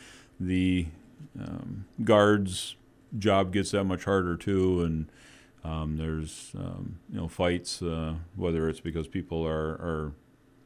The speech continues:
chemically altered or there's a turf warfare for the money that's, uh, in-,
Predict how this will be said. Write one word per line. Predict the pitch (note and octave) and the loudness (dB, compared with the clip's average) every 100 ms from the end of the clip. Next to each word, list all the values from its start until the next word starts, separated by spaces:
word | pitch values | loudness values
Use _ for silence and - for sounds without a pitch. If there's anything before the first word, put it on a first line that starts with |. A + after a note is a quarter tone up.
| _ _ - | _ _ -4
chemically | - C3 B2+ B2 | 4 6 8 8
altered | A#2 B2+ D#3+ E3 D3+ - - - - - | 10 8 8 6 4 -2 -20 -20 -20 -2
or | G2 F#2+ F#2+ F#2 | 2 4 6 4
there's | F2 F2 F2+ E2 | 4 2 2 0
a | F2 | 0
turf | E2+ G#2+ G2+ - | 0 2 0 2
warfare | F#2+ G#2+ G2+ F2+ F2 F2 | 2 2 2 0 0 -2
for | - F2+ | -4 -4
the | D#2+ | -2
money | E2+ F2+ F2 | 0 0 0
that's, | E2 D#2+ D#2 - F2 | -2 -4 -6 -8 -6
uh, | |
in-, | E2+ E2 F2+ F2 E2+ E2+ | -4 -4 -4 -4 -4 -4